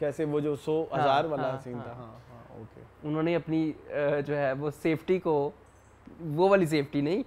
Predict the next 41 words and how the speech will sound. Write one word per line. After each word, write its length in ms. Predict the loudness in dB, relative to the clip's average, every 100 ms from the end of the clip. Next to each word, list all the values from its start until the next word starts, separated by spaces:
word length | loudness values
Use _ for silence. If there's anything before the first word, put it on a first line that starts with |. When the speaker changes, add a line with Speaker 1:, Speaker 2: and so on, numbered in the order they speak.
| -6
Speaker 1:
हम्म। 280 | -14 -8 -2
Speaker 2:
उन्होंने 260 | 0 0
अपनी 460 | 0 0 -2 -2 -6 -12 -4
सेफ 240 | 0 0 0
होने 260 | 0 0
को 260 | 2 2 8
Speaker 1:
शायरा 160 | 10
Speaker 2:
दाव 120 | 10 8
पे 40 |
Speaker 1:
तोड़ी 200 | 6 2
Speaker 2:
लगा 80 | 0
Speaker 1:
थी 100 | -4
फिल्म 280 | -4 -6 -6
में। 160 | -4 0
Speaker 2:
हाँ। 340 | 4 2 0 -2
Speaker 1:
सॉरी, 220 | 0 0
तमाशा 460 | -2 -4 -4 -6
में। 120 | -8 -10 -12 -18 -18 -18 -18
Speaker 2:
<laughs> 580 | -18 -20 -20 -20 0
अच्छा, 280 | 2 4 6
खैर, 200 | 8 8
उन्होंने 200 | 6 4
Speaker 1:
हाँ। 80 | 2
Speaker 2:
अपनी 120 | 0
सेफ्टी 400 | 2 0 2 -4
को 180 | -2 2
दान 320 | 6 6 4
करके 400 | 0 -2 2 0 0 -12
Speaker 1:
हाँ। 260 | -16 -16 -20 -20 -20 -8
Speaker 2:
तो 80 | -4
देखो 400 | -2 -2 -2 -4
बेचारी 400 | -4 -6 -8 -6
निकल 260 | -10 -8 -8
गई। 180 | -8 -12 -10 -2
Speaker 1:
मेरी 200 | 0 2
बात 300 | 4 4 2
सुने 360 | -6 -6 -6
एक 140 | -6 -2
और 260 | -2 -2 -10 -18
Speaker 2:
हम्म। 220 | -16 -12 0
Speaker 1:
कि 460 | 2 4 2 0